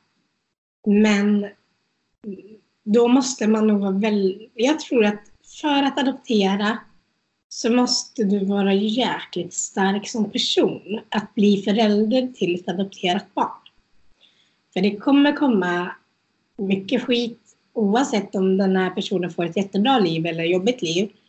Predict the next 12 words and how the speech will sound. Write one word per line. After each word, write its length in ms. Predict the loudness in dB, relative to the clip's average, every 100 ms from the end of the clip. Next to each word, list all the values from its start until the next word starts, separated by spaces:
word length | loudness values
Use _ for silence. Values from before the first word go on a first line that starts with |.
| _ _ -8
så 200 | -4 0
kommer 280 | 2 2
den 100 | 0 -4
här 260 | -8 -8 -12 _
adoptivbarnet 1300 | -6 -4 -2 2 2 0 -10 -6 -2 0 0 0 -2 -10 -20 _ _ _ _
ifrågasätta 920 | -6 -2 0 0 -2 -4 -8 -8 -8
väldigt 380 | -4 -4 -4 -6
mycket 380 | -8 -8 -8 -6
någon 180 | -6 -6
gång 180 | -6
i 60 | -4
livet. 560 | -4 -4 -6 -12 -20